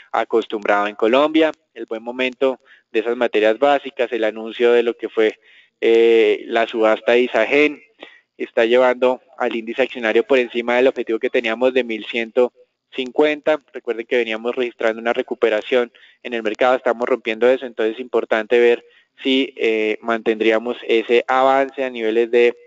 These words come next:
los mil ciento ochenta puntos. Y ya, pues, en el mercado de, eh, monedas estamos viendo una relativa tranquilidad en los mercados, hay algo de recuperación frente al dólar.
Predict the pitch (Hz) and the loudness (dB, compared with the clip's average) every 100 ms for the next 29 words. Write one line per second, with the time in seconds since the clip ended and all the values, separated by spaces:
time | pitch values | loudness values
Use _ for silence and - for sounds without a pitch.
0 | _ 117 113 110 107 104 - 123 113 123 | _ -4 -4 -4 -10 -10 -6 -6 -2 -2
1 | 123 120 - 123 113 127 113 _ _ _ | -2 -4 -2 -2 0 -2 -4 _ _ _
2 | _ - 165 143 113 - _ _ _ _ | _ -2 -2 -2 -10 -10 _ _ _ _
3 | _ 165 170 175 151 151 147 147 147 139 | _ -4 -4 -4 _ 0 0 -2 -4 -4
4 | 127 117 117 117 123 123 131 131 131 - | -4 -4 -4 0 2 4 4 4 2 -2
5 | _ 131 123 120 123 139 143 143 135 131 | _ -10 -4 -4 -2 0 2 2 2 2
6 | 131 135 120 117 117 123 127 123 123 127 | -2 -10 -10 -8 -4 0 0 0 2 0
7 | - - _ _ _ _ _ _ - _ | 0 -20 _ _ _ _ _ _ -20 _
8 | - - - - 123 127 139 127 117 120 | -20 -20 -20 -12 -2 0 2 2 2 2
9 | 123 131 127 123 117 110 113 - 117 120 | 2 0 -4 -2 2 2 2 -4 -6 -2
10 | 123 127 135 147 143 139 135 135 117 120 | 0 -2 -2 0 4 4 2 0 -2 0
11 | 120 120 123 123 127 120 120 110 110 123 | 0 0 2 0 -2 -4 0 0 0 0
12 | 113 113 113 - 123 120 117 113 127 131 | -2 -2 -8 -4 -4 0 0 2 2 2
13 | 127 | 0